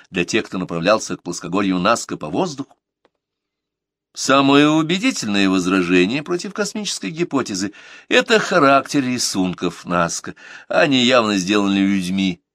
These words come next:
а не пришельцами с других планет. Существует еще одна гипотеза, хотя и земная, но не менее фантастическая.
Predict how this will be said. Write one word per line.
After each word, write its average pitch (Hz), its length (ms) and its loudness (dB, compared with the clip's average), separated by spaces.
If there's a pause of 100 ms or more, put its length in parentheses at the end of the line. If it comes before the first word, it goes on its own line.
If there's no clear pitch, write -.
(220)
а 107 100 0
не 104 100 -2
пришельцами 92 680 0
с 82 80 -6
других 85 340 -8
планет. 87 380 -12 (1000)
Существует 95 600 -2
еще 151 480 2
одна 190 260 0
гипотеза, 113 560 -10 (240)
хотя 113 300 0
и 104 80 2
земная, 98 560 2
но 90 240 0
не 92 120 0
менее 98 320 0
фантастическая. - 840 -10